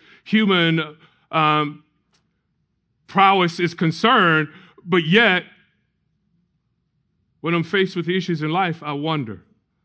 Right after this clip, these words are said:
And this is a part of the problem that we all have, and I do say we all have, it's this. Um, distinguishing between wonder and wonder. Okay?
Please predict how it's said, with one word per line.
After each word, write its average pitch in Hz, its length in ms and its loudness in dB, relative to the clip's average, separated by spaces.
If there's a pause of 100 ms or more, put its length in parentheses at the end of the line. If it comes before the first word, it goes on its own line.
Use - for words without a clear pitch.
(1200)
And 165 240 -2
this 196 340 -2
is 165 160 -4
a 170 60 -4
part 175 240 -2
of 156 60 -4
the 151 80 -4
problem 165 400 -4
that 151 160 -6
we 160 120 -2
all 151 240 -2
have, 139 320 -4
and 135 80 -8
I 143 80 -6
do 156 200 -6
say 156 220 -6
we 147 200 -2
all 139 220 -6
have, 143 300 -4 (280)
it's 143 180 -6
this. 139 480 -6 (420)
Um, 143 600 0 (3000)
distinguishing 165 760 -4
between 139 760 -6 (440)
wonder 147 540 -2
and 135 280 -8
wonder. 110 420 -8 (1500)
Okay? 127 180 -16